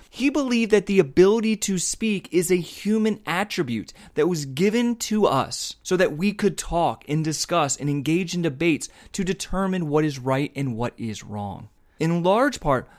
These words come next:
thanks to the promotion of these ideas and the principles, many in ancient Greece and cities like Athens enjoyed considerable freedoms when it came to speech. As History dot com notes, quote, "During the classical period,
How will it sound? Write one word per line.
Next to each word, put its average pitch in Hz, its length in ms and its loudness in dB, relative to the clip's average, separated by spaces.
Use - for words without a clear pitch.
thanks 208 360 0
to 175 120 -4
the 165 100 0
promotion 170 600 0
of 165 100 -2
these 156 240 -2
ideas 135 440 0
and 139 80 0
the 135 40 -2
principles, 156 680 -2
many 214 340 4
in 208 100 0
ancient 170 440 -2
Greece 143 460 -2
and 143 100 -2
cities 165 260 -6
like 156 280 -4
Athens 147 500 0
enjoyed 151 640 2
considerable 180 680 0
freedoms 190 600 -4
when 170 200 0
it - 140 -6
came 156 320 -4
to 151 100 -4
speech. - 600 -4
As 170 320 0
History 208 360 0
dot 170 260 0
com 214 400 0
notes, 104 420 -4
quote, - 400 0
"During 240 300 2
the 262 60 0
classical 185 760 0
period, 110 600 -6